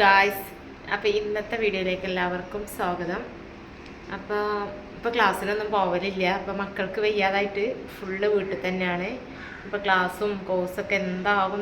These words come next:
തന്നെ അറിയൂല. കാരണം, ആ, ഒരാൾക്ക് <laughs> മഞ്ഞപ്പിത്തമാണിത് ടെസ്റ്റ് ചെയ്ത് പോസിറ്റീവാണ്. മറ്റേ ആൾക്ക് വയ്യായി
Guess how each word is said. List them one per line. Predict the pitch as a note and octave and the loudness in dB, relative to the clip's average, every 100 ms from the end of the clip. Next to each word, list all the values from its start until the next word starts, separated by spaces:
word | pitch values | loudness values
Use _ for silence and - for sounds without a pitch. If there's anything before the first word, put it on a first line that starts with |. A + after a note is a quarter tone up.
| G3+ | -2
തന്നെ | F#3+ F#3 | 0 0
അറിയൂല. | F3 E3 E3+ E3+ A#3 - - - - - - - - | 0 -2 0 0 -2 -6 -14 -16 -16 -16 -18 -14 -4
കാരണം, | F#3 F3 F3+ F#3+ G3 - - - - - - - F3+ | -2 0 0 -2 -6 -10 -14 -14 -16 -16 -14 -6 -4
ആ, | F3 F3 E3+ E3+ - | -2 0 -2 -4 -2
ഒരാൾക്ക് | F3 G3 G3 - A#3 B3 B3 - G#3 | 0 0 0 -2 0 2 0 0 -2
<laughs> | G3+ G#3+ G#3+ G#3+ G#3+ | 2 4 4 2 4
മഞ്ഞപ്പിത്തമാണിത് | A3 G#3+ G#3+ G#3+ A#3 G#3+ G#3+ A3 A3 A3 - - - - - - - F#3+ | 4 4 2 0 2 4 2 0 0 -2 -6 -14 -14 -14 -12 -2 0 2
ടെസ്റ്റ് | G3+ G3+ G#3+ | 2 2 4
ചെയ്ത് | G#3 G3+ G3+ | 4 4 2
പോസിറ്റീവാണ്. | G3+ F#3+ F#3 F3+ F#3+ F3+ F#3 C4 - - - - - F3+ | 2 0 -2 2 4 2 2 -2 -6 -12 -14 -16 -12 -10
മറ്റേ | F3 F#3+ F#3+ | -2 2 2
ആൾക്ക് | F#3+ G#3+ | 2 0
വയ്യായി | G3+ F#3+ F#3 | 2 4 4